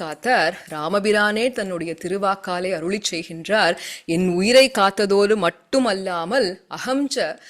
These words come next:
ரகுவம்சஸ்ச லக்ஷ்மணஸ்ச மகாபலஹ வைதேஹியா தர்ஷனேநாத தர்மதா பரிரக்ஷிதா" என்று என்னை காத்தபடியினால், என்னை ஒழிய ஜீவிக்காத அந்த பரதனையும் காத்து, அவன் உயிரையும் காத்து,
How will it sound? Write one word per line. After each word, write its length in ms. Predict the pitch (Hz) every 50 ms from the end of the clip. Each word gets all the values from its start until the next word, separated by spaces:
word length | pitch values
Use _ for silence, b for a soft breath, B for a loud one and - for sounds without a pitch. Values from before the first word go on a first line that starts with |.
| B B B
ரகுவம்சஸ்ச 1000 | 180 175 190 202 269 285 285 277 277 277 277 302 - - - - - 349 359 - -
லக்ஷ்மணஸ்ச 760 | 175 160 - - - 233 233 254 262 247 - - - 277
மகாபலஹ 880 | 233 185 160 175 185 190 208 208 208 202 202 196 190 233 269 190 180 180 156
வைதேஹியா 760 | 156 160 170 196 185 226 226 240 240 233 254 240 233 247 269 214
தர்ஷனேநாத 1000 | 175 160 - - - 220 220 220 220 226 220 226 220 214 214 214 220 254 208 - B B B B B B 175 151
தர்மதா 800 | 202 190 208 262 294 339 349 - 330 277 233 214 214 220 262 277 -
பரிரக்ஷிதா" 920 | 180 208 285 311 302 302 - - 269 214 214 196 165 190 202 202 214 202
என்று 580 | 165 160 160 160 165 226 277 247 185 156 170 180
என்னை 420 | 156 156 165 180 185 185 175 175 - -
காத்தபடியினால், 1300 | 160 165 214 247 - - 285 277 233 185 165 160 156 151 151 160 196 285 269 190 160 147 165 220 262 - B B B B B B B
என்னை 440 | 190 208 226 254 269 285 294 294 294
ஒழிய 420 | 277 294 302 320 339 359 381 330 226 214
ஜீவிக்காத 640 | 247 254 269 277 311 302 311 - 294 285 285 294 294
அந்த 280 | 339 311 262 226 220 185
பரதனையும் 680 | 165 160 156 180 202 247 262 277 294 302 320 359 359 -
காத்து, 400 | - 240 202 190 - - - -
அவன் 260 | 151 156 170 196 220
உயிரையும் 560 | 226 233 254 269 294 294 294 294 311 302 285
காத்து, 540 | - 214 175 160 156 - - 285 294 -